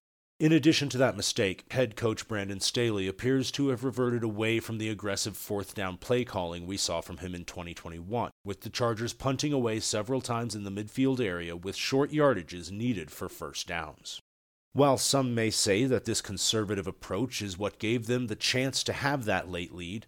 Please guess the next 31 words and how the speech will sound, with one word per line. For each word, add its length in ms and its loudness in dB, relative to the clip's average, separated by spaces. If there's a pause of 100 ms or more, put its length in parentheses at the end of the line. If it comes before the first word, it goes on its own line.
(140)
it 140 8
is 260 6
also 480 6
true 480 4
that 240 0
the 120 -2
conservative 640 -2
approach 540 -4
kept 280 -2
the 80 0
Chiefs 420 0
within 240 0
striking 560 2
distance 600 -8
rather 320 2
than 140 0
giving 260 0
the 80 -4
Chargers 600 4
a 40 -10
chance 360 -6
to 100 -8
pull 240 -8
away. 380 -2 (480)
Regarding 500 0
their 180 0
approach 440 -2
to 100 -4
this 180 -2
particular 600 0
game, 380 -10